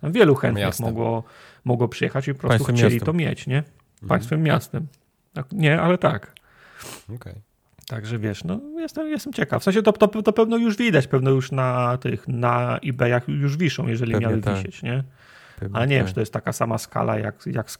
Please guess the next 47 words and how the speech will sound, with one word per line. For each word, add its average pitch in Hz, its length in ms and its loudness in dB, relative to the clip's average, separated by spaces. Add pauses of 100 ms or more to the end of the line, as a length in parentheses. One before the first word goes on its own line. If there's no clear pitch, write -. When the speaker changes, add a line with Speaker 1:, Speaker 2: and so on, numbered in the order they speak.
Speaker 1:
jak 120 200 -4
z - 120 -14
ka-, 117 240 0
jak 117 260 -2
z - 140 -12
ka-, 113 380 -2
tymi, 107 320 -6
z - 200 -18
kartami, 120 540 -2
nie? 135 240 -4 (300)
Speaker 2:
Mhm. 104 300 -4
Speaker 1:
Gra-, 110 180 -2
Speaker 2:
Mhm. 110 360 -4
Speaker 1:
graficznymi. - 720 -8 (1700)
No 151 100 6
ja 185 120 8
nie 160 180 8
Speaker 2:
Dobrze. - 0 -
Speaker 1:
mam. 113 140 2
Mnie, 135 160 4
mnie, 147 160 4
mnie, 143 320 2
mnie 156 220 4
tam 139 200 2
nie 131 80 2
było, 123 300 4
ja, 117 120 0
ja 117 180 0
nie 110 120 -2
kupiłem. - 480 -10 (180)
Także. 127 300 -12
Speaker 2:
Okej. - 120 -12 (680)
No 117 120 -14
to 135 160 -18 (100)
przegraliśmy 95 600 -10
życie. 107 320 -12 (280)
Speaker 1:
No, - 60 -20 (100)
Speaker 3:
Przegrali 110 340 -4
Speaker 1:
no 147 80 0
na, 151 60 2
Speaker 3:
życie. 156 100 0
Speaker 1:
na 160 60 2
pewno 190 180 0
przegraliśmy 143 440 0
obraz 127 320 0
z - 160 -18
Pikachu. - 540 -10